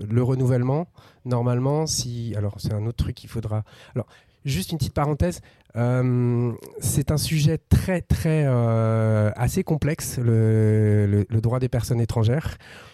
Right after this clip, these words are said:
Et donc, juste le, le, le titre de séjour salarié, c'est un titre de séjour où la personne a eu un C D I, et au bout d'un an, normalement, elle, au départ, il a une carte de séjour temporaire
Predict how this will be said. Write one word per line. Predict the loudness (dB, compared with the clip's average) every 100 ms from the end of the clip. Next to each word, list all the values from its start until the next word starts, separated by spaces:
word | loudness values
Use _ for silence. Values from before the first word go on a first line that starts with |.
| -4
Et |
donc, | -2
juste | 0 0 -2 -4
le, | -2 0 0
le, | -2 -2
le | -4
titre | -6 -6
de | -4
séjour | -2 -4 -4
salarié, | -2 -2 -2 -2 -2 -4
c'est | -6 -4
un | -2 -2
titre | -2
de | -4
séjour | -2 -4 -2 -2 -4 -6
où | -4
la | -2
personne | -2 -4 -4
a | -4
eu | -4
un | -4
C | -4 -2
D | -2
I, | -2 -4 -6 -12 -20 -20 _
et | -4 -4 -2
au | -4
bout | -2 -2
d'un | -2
an, | 0 0
normalement, | 0 0 0 -2 -4
elle, | -8 _ _ -4
au |
départ, | -2 -2 -2
il | 0
a |
une | 0
carte | -2 -2
de | -2
séjour | -2 -2 -2
temporaire | -2 -2 0 0 0 -2 -4 -8